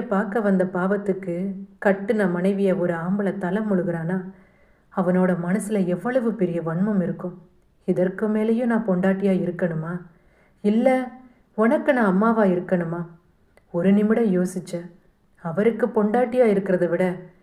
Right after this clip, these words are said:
உனக்கு அம்மாவா இருந்துட்டு போகலாம்னு முடிவு பண்ணிட்டேன். இந்த அம்மாவை நீ பார்த்துப்பியா என்று கண்ணீருடன் கேட்க, அதனை பார்த்த தேவி,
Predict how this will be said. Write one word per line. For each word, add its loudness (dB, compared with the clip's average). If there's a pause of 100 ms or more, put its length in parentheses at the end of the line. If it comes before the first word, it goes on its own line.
(220)
உனக்கு 0
அம்மாவா 0
இருந்துட்டு 0
போகலாம்னு 2
முடிவு -2
பண்ணிட்டேன். -6 (640)
இந்த -6
அம்மாவை -4
நீ -2
பார்த்துப்பியா -6 (640)
என்று 4
கண்ணீருடன் 2
கேட்க, 0 (100)
அதனை 0
பார்த்த -2
தேவி, -2